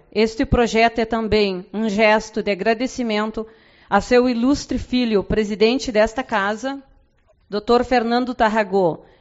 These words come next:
cre-, que acreditou na ideia e propiciou meios para que essa escola se concretizasse.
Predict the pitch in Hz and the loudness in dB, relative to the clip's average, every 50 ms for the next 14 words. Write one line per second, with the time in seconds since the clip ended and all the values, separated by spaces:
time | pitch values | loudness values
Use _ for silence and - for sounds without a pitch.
0 | _ _ - 202 202 226 220 214 220 - - - 247 262 254 294 277 269 214 262 | _ _ -4 2 2 2 2 2 -2 -8 0 2 2 2 4 2 -2 0 0 0
1 | 262 262 - 254 247 254 247 226 214 196 165 196 190 196 208 220 233 247 240 - | 0 4 6 6 6 6 4 2 0 0 2 4 4 4 4 4 2 0 -2 -8
2 | - _ _ - _ _ - - 214 220 220 - 214 233 240 262 262 262 - - | -18 _ _ -20 _ _ -4 -2 -2 0 0 0 0 2 4 4 2 2 -2 -16
3 | - - _ - - 262 - - - 262 233 220 226 226 233 240 247 - 202 214 | -20 -16 _ -4 -4 -4 -2 0 2 4 6 8 8 8 6 4 2 -2 -4 -2
4 | 214 226 247 269 277 262 233 220 - - - 226 220 220 220 226 226 226 226 240 | 2 2 2 2 2 0 -2 -2 -4 -4 -2 0 0 0 -2 -4 0 2 2 2
5 | 240 - 285 269 - - 254 240 226 226 226 220 226 233 220 - 233 220 214 - | 0 0 -4 -6 -6 -2 2 2 2 2 2 -2 -4 -6 -6 -6 -6 -6 -6 -6
6 | 214 214 214 - 220 190 185 196 180 170 160 - - - - | -6 -6 -4 -6 -6 -2 0 2 2 2 0 -4 -10 -20 -20